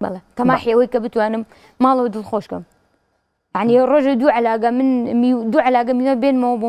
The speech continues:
Speaker 1: ماڵەوە، دەستخۆشیەکم لێ بکرێ، بقای عەرز و ئاسمان باڵای پێ یەکەم. یعنی، تەماحی ئەوم نەبوو دانیشم.
Speaker 2: کەس و کار
Speaker 1: لەشتی
Speaker 2: ڕازی
Speaker 1: بێمانەیە
Speaker 2: بوون بەوە،
Speaker 1: سەر
Speaker 2: یعنی، کە تۆ، ئە، ئەم دوو ساڵەی پێشوو کە بەو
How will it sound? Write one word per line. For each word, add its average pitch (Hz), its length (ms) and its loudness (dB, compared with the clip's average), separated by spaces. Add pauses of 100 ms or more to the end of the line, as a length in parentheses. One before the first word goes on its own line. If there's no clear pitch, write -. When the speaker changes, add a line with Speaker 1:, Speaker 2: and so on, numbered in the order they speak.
Speaker 1:
ماڵەوە، 214 280 -2
دەستخۆشیەکم 226 760 -4
لێ 247 100 0
بکرێ، 269 300 -4 (800)
بقای 240 200 -2
عەرز 233 260 -4
و 233 40 0
ئاسمان 202 380 -8 (260)
باڵای 208 340 -2
پێ - 160 -16
یەکەم. - 200 -18 (480)
یعنی، 214 220 -4
تەماحی 262 380 0
ئەوم 277 220 2
نەبوو 202 180 -2
دانیشم. 190 460 -6 (180)
Speaker 2:
کەس 233 180 -2
و 233 60 -2
کار 226 80 4
Speaker 1:
لەشتی 247 240 4
Speaker 2:
ڕازی 226 80 4
Speaker 1:
بێمانەیە 240 440 2
Speaker 2:
بوون 175 140 -2
بەوە، 170 240 2
Speaker 1:
سەر 165 180 2
Speaker 2:
یعنی، 175 180 -4
کە 175 200 -6
تۆ، - 40 -4
ئە، 117 520 -2
ئەم 180 120 -2 (320)
دوو 165 120 -2
ساڵەی 165 420 -4
پێشوو 160 360 -6
کە 160 120 -4
بەو 160 120 -2